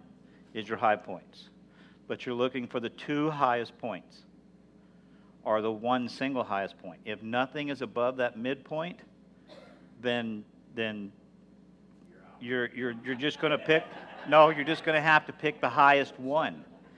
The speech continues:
If there's only one above the midpoint, just pick that one. But if there's none above the midpoint,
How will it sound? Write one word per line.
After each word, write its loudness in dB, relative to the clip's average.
If -2
there's 2
only 2
one 4
above 4
the -4
midpoint, -4
just -8
pick -4
that 0
one. -4
But 2
if 0
there's -2
none -2
above 2
the -8
midpoint, -6